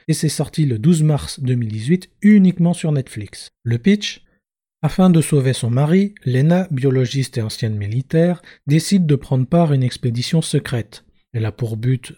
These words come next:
d'explorer et de comprendre un étrange phénomène qui se propage dangereusement, le miroitement. Une fois sur place, l'équipe découvre un endroit aussi merveilleux que dangereux,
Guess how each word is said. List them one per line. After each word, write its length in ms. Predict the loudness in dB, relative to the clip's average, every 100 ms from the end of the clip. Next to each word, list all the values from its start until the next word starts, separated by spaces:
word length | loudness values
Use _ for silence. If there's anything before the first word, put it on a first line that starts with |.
| -8
d'explorer 680 | -6 -6 -6 -2 2 2 2
et 100 | 0
de 120 | 0
comprendre 500 | -2 -4 -4 -2 0
un 80 | 0
étrange 380 | -2 -2 -4 -2
phénomène 600 | -2 0 0 0 -2 -6
qui 140 | -10
se 140 | -12 -12
propage 560 | -10 -6 -2 -2 -2
dangereusement, 680 | 0 0 2 0 0 -2 -4 _ _ -4
le 100 | -2
miroitement. 640 | 0 0 -2 -2 -6 -8 _ _ _ -4
Une 100 | -4
fois 160 | -2 -4
sur 240 | -6 -4
place, 320 | 0 0 -2 -12 _ -4
l'équipe 320 | -2 0 0
découvre 400 | 0 2 2 2
un 220 | 0 0
endroit 260 | 0 0 0
aussi 260 | -2 -2
merveilleux 520 | 0 0 0 0 0
que 180 | 0 -2
dangereux, 540 | 0 0 0 0 -2